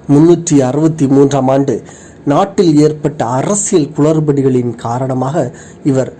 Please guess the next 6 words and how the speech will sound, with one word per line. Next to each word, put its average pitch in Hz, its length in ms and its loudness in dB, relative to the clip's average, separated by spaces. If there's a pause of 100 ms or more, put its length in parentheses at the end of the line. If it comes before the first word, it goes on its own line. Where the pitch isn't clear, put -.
(600)
எடேசாவிற்கு 143 1080 0
செல்ல 131 440 -2
நேர்ந்தது. 107 520 -10 (600)
அங்கே 147 380 2
இவர் 131 300 -4 (960)
தியாக்கோனாக 160 920 0